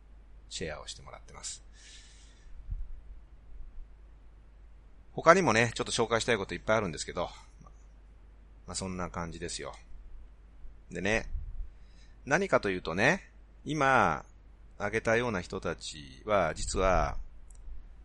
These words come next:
まあ、三つあるんですけど、一つは参加者ですね。うん。で、参加者には一般参加っていうのもあるんですけど、一応こ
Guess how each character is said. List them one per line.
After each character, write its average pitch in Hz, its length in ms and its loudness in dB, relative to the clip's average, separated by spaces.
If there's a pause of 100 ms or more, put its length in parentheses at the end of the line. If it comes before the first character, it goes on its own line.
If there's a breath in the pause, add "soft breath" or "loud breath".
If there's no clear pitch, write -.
(800)
ま 113 80 0
あ、 104 40 0
三 107 140 -4
つ 127 480 -4
あ 123 140 0
る 113 60 0
ん 98 40 -2
で 69 80 -6
す - 80 -4
け 73 100 -8
ど、 87 320 0 (2750)
一 151 200 -4
つ - 140 -2
は 82 160 6
参 110 280 2
加 110 140 -2
者 - 300 -4 (120)
で - 60 -2
す - 120 2
ね。 - 200 -2 (1600)
う 95 60 -4
ん。 76 120 -6 (140)
で、 107 180 -2 (240 loud breath)
参 156 260 0
加 165 120 8
者 135 180 4
に 120 140 0
は 110 460 10
一 - 160 -6
般 160 180 6
参 165 180 2
加 101 100 4
っ 80 40 0
て - 140 -8
い 82 40 -4
う 78 40 -6
の 73 80 -8
も 73 280 -8
あ 92 60 -4
る 85 80 -6
ん 78 60 -8
で 69 80 -8
す - 80 -10
け 95 80 -6
ど、 87 80 -4
一 98 200 -2
応 160 120 4
こ 131 360 6